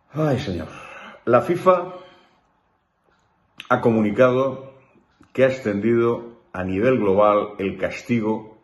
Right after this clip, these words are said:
a la Juventus de Turín por el caso de las plusvalías. Con esta decisión, las sanciones a los directivos del equipo italiano tendrían efecto mundial y no se limitarán solamente a Italia.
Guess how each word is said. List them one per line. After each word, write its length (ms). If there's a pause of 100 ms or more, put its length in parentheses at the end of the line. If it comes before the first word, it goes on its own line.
(260)
a 80
la 180
Juventus 540 (420)
de 140
Turín 560 (180)
por 160
el 140
caso 340
de 80
las 140
plusvalías. 600 (640)
Con 140
esta 220
decisión, 800
las 180
sanciones 640
a 120
los 240
directivos 800
del 120
equipo 280
italiano 540 (320)
tendrían 520
efecto 420
mundial 580
y 100
no 180
se 180
limitarán 800
solamente 920 (320)
a 140
Italia. 460